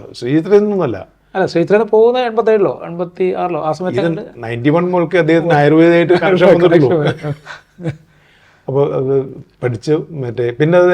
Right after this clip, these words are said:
Speaker 1: എൻ വി കൃഷ്ണൻകുട്ടി വാര്യർ, എൻ വി കെ വാര്യരൊക്കെ ആയിട്ട്
Speaker 2: ആ,
Speaker 1: നല്ല
Speaker 2: നമ്മുടെ അഷ്ടാംഗ ഹൃദയത്തിന് വ്യാഖ്യാനം അതാണോ? അല്ല.
Speaker 1: അല്ല, അല്ല.
Speaker 2: അല്ല.
Speaker 1: ആ,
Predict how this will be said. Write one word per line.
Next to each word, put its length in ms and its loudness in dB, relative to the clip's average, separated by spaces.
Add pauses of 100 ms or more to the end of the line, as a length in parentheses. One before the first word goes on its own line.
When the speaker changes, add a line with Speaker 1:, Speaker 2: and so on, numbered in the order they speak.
(160)
Speaker 1:
എൻ 120 0
വി 120 6
കൃഷ്ണൻകുട്ടി 380 -2
വാര്യർ, 200 2 (100)
എൻ 100 -2
വി 120 -4
കെ 140 2
വാര്യരൊക്കെ 380 -2
ആയിട്ട് 160 -4
Speaker 2:
ആ, 80 -8
Speaker 1:
നല്ല 180 -2
Speaker 2:
നമ്മുടെ 300 -6
അഷ്ടാംഗ 320 -6
ഹൃദയത്തിന് 360 -4
വ്യാഖ്യാനം 380 -6 (400)
അതാണോ? 220 -10 (280)
അല്ല. 120 -10
Speaker 1:
അല്ല, 180 -10
അല്ല. 120 -4 (180)
Speaker 2:
അല്ല. 100 -12 (580)
Speaker 1:
ആ, 80 -8